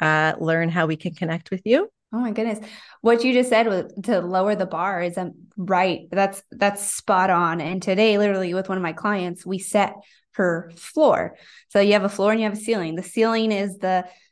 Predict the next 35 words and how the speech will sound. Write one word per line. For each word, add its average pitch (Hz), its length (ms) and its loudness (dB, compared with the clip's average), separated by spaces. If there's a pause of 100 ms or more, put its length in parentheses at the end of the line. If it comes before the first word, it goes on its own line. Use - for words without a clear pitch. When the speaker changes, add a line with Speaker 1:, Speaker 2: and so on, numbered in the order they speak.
(260)
Speaker 2:
the 180 300 -4
perfect 214 600 0
day, 214 460 4
everything 214 680 -2
aligned, 202 760 -4
you 185 460 -10
hit - 220 0
your 240 120 4
workout, 220 720 0
you 233 120 2
ate 220 180 2
perfectly, - 500 -6 (200)
but 226 160 2
your 214 100 4
floor 247 420 4
is 214 160 2
the 196 80 2
bare 180 220 0
minimum. 156 380 -8
So 247 200 2
find 240 320 4
your 233 100 6
bare 190 220 0
minimum. 185 580 -2
And 190 160 -2
that 190 200 0
might 180 320 -2
be 180 380 -4 (220)
ten 185 200 -2
minutes 185 260 -2
of 190 60 -4
exercise. 170 640 -8
That 175 180 -6
might 175 200 -8
be 185 280 -6